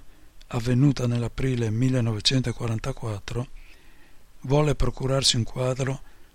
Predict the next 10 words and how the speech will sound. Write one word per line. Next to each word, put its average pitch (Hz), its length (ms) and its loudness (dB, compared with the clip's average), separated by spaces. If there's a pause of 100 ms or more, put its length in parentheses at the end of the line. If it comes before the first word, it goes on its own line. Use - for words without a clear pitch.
(100)
dell'azione 131 640 2
di 117 120 -2
sterminio, 113 720 0 (600)
perché 123 280 -4
intendeva 135 560 2
renderla 123 440 0
nota 123 520 -2 (300)
al 113 180 -2
mondo 131 280 4
esterno. 110 600 -4